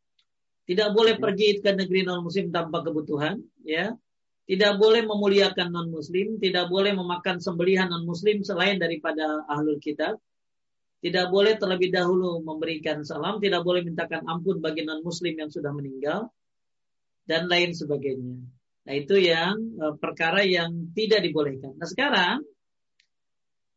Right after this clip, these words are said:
Speaker 1: perkara yang dibolehkan, boleh bermuamalah atau bergaul dengan cara umum, boleh ya, bergaul, berdagang dengan cara yang umum.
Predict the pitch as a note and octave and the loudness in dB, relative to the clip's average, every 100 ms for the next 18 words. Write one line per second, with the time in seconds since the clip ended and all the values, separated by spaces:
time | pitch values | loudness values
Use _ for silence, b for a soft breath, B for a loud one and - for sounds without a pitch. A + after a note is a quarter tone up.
0 | _ _ - G3+ A3+ B3 C#4+ C#4+ B3+ A#3 | _ _ -4 -2 2 2 2 0 0 2
1 | C4 C#4+ C#4 _ C#4+ B3 G3 G3+ B3+ D4 | 4 2 -2 _ 2 2 2 2 4 4
2 | B3 A#3+ A#3+ A#3 A#3+ B3 B3+ - A3+ A3 | 2 0 0 0 2 4 2 0 0 0
3 | G3+ B3 C4 A#3+ A3 A3+ A#3+ B3 B3 A#3 | 2 2 2 0 0 0 0 0 0 0
4 | F3+ F#3 A3+ E3 F3+ A3 - D3+ D#3 D3+ | 2 2 2 2 -2 -4 -6 -2 0 0
5 | D#3+ F3 F3+ F#3 D#3 D3 D#3 D3 E3 F3 | 0 0 0 -2 -4 -2 -2 0 0 0
6 | F3+ D3+ D3 D3+ D#3 D#3+ D3 D3 C3+ C#3 | -4 -8 -8 -4 -2 0 -2 -6 _ -16
7 | F#3 | -16